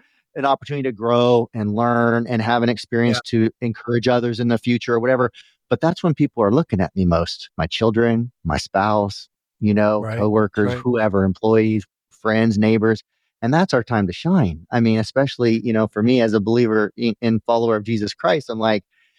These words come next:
Speaker 1: that's, I mean, it's easy to have a great attitude when things are going good. Let's see how you do, Alan, when things aren't going great, you know, and
Speaker 2: <laughs>
Speaker 1: it's not
Speaker 2: Right.
Speaker 1: easy when things aren't going great, but it, I always remember that and it helps.
Speaker 2: Yeah. Yeah. I think the other thing that helps is recognizing you don't control the outcomes.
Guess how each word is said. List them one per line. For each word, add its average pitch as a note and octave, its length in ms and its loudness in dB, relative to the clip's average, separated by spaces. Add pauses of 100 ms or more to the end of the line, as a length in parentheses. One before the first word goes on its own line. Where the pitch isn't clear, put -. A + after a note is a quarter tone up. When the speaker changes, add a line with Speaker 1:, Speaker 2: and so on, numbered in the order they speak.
(180)
Speaker 1:
that's, F3 280 -2
I D#3+ 40 0
mean, C#3+ 140 4
it's B2+ 120 -4
easy F#3+ 800 0
to A#2 400 0 (140)
have B2+ 200 -2
a B2 40 -4
great A2+ 240 0
attitude A#2+ 380 0
when A2+ 120 0
things A#2 260 0
are A2+ 60 -4
going G#2+ 260 -2
good. C3+ 460 -2 (220)
Let's E3+ 180 0
see G#3+ 140 -8
how F#3+ 120 0
you E3 180 0
do, D#3+ 260 -2
Alan, D3+ 360 -2
when C3 140 -4
things C#3 240 0
aren't B2+ 180 0
going A2 260 0
great, A2 320 0 (180)
you A#2 100 -4
know, A#2 260 2
and C3 360 0
Speaker 2:
<laughs> - 40 -20
Speaker 1:
it's B2 140 -8
not E3 100 2
Speaker 2:
Right. C#3+ 100 -2
Speaker 1:
easy C3 260 2
when G#2+ 160 2
things A2+ 220 0
aren't A#2+ 120 -2
going A2 180 2
great, B2 220 0
but B2+ 120 2
it, B2+ 100 -2 (180)
I A2+ 80 2
always D3 260 2
remember B2 380 0
that G#2 240 0
and A#2+ 120 -4
it G#2 80 -4
helps. G#2+ 400 -2 (540)
Speaker 2:
Yeah. C3 300 0 (480)
Yeah. A3 120 0
I A3 40 2
think C4+ 180 -4
the B3 120 2
other G#3+ 160 0
thing A3+ 180 -4
that D#3+ 140 0
helps E3 280 -2
is D3 280 -4
recognizing F3 680 0
you F#3+ 120 -2
don't G3 140 2
control E3 300 -2
the C#3 100 2
outcomes. - 560 -4